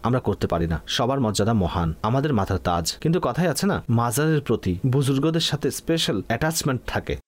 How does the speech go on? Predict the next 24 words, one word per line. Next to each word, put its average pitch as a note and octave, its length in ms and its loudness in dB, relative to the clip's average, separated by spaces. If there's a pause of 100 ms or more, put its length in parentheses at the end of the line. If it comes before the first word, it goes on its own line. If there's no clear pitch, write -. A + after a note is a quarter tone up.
(160)
আপনি A2+ 260 -2
গোটা C3 260 0
সফরের D#3 340 0
মধ্যে G2+ 260 2
কোন E3 260 2
মাজার A2 340 2
দ্বারা G2 220 0
বেশি F#2+ 400 0
আপনি C3 260 -2
বরকত A#2+ 400 -2
অনুভব G#2 180 2
করেছেন, - 460 -2 (100)
অথবা C3 360 0
আপনি C3 360 -2 (180)
ভাবছেন C3 420 -2
যে G#2+ 220 2
খুব F#3+ 120 0 (100)
বেশি E3 400 0
অ্যাটাচমেন্ট C3+ 500 -2
হয়েছে, - 340 -2 (160)
বারবার A#2+ 460 0
যেতে A#2+ 240 0
মন F2+ 180 2
চায়? D2+ 240 -2